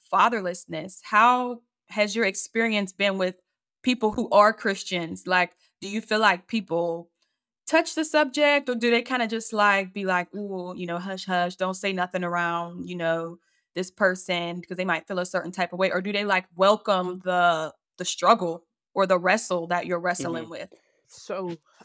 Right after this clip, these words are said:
Speaker 2: I think that I think that m-, men are men, and so men will always fail
Speaker 1: <laughs>
Speaker 2: you,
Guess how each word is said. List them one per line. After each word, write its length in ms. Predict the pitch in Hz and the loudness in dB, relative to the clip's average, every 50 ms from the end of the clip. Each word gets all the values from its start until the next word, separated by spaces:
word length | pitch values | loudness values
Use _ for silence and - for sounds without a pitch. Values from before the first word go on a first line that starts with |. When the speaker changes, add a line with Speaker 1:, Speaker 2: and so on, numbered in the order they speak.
| _ _ | _ _
Speaker 2:
I 120 | 185 208 208 | -2 -2 -2
think 320 | - _ - 240 233 220 _ | -2 _ -4 -4 -4 -6 _
that 320 | 151 156 170 170 170 156 - _ _ _ _ _ _ _ _ _ _ _ _ _ _ _ _ _ _ _ _ _ _ _ _ _ _ _ _ _ _ _ _ _ _ _ _ _ _ - | -2 0 0 0 -2 -6 -12 _ _ _ _ _ _ _ _ _ _ _ _ _ _ _ _ _ _ _ _ _ _ _ _ _ _ _ _ _ _ _ _ _ _ _ _ _ _ -2
I 80 | 139 160 | -2 -2
think 320 | - _ 202 202 196 - | -2 _ -2 -2 0 2
that 200 | 175 160 147 - _ _ _ _ _ _ _ _ _ _ _ _ _ _ _ - - - _ _ _ _ - | 2 2 2 2 _ _ _ _ _ _ _ _ _ _ _ _ _ _ _ -20 -20 -20 _ _ _ _ -8
m-, 140 | 131 143 147 | -6 -2 2
men 220 | 151 156 160 156 | 2 2 2 2
are 200 | 147 135 120 113 107 | 2 0 0 0 -2
men, 400 | 110 113 117 120 127 120 110 98 _ _ _ _ _ _ _ _ _ - - _ _ _ | -4 -8 -6 -4 -4 -4 -6 -8 _ _ _ _ _ _ _ _ _ -20 -20 _ _ _
and 100 | 127 120 | -12 -12
so 180 | - - 135 123 | -6 -6 -6 -6
men 280 | 123 127 139 143 143 | -6 -8 -8 -8 -4
will 160 | 131 127 127 127 | 0 4 4 6
always 340 | 123 120 117 117 113 - - | 6 4 2 0 -4 -10 -8
fail 280 | - 127 123 127 117 | -4 -4 -2 -2 -2
Speaker 1:
<laughs> 0 | |
Speaker 2:
you, 140 | 113 107 - | -6 -8 -12